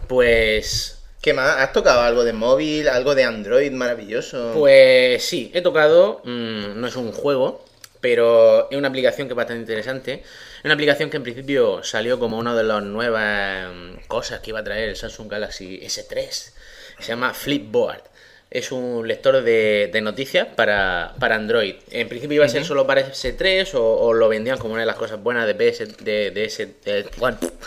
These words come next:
Speaker 1: de Samsung Galaxy S tres. Y se filtró, hubo una versión que estuvo por ahí dando vueltas y tal, y, y ahora ya ha salido en el market de manera oficial para, para todo el mundo. Entonces,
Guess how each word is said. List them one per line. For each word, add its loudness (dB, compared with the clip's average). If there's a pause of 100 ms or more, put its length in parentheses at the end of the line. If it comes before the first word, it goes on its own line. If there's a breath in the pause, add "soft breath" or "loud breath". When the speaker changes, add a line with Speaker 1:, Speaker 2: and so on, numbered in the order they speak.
(120 loud breath)
Speaker 1:
de -6
Samsung -6
Galaxy -6
S -8
tres. 2 (760 soft breath)
Y 0 (140)
se -2
filtró, 2 (260 soft breath)
hubo 0
una 4
versión 2
que -6
estuvo 4
por 8
ahí 10
dando 2
vueltas 0
y -8
tal, 0
y, -4
y 2
ahora 6
ya 6
ha 2
salido -2
en -4
el -2
market -4
de -4
manera -4
oficial 0
para, -2
para 0
todo 2
el -4
mundo. -8
Entonces, -6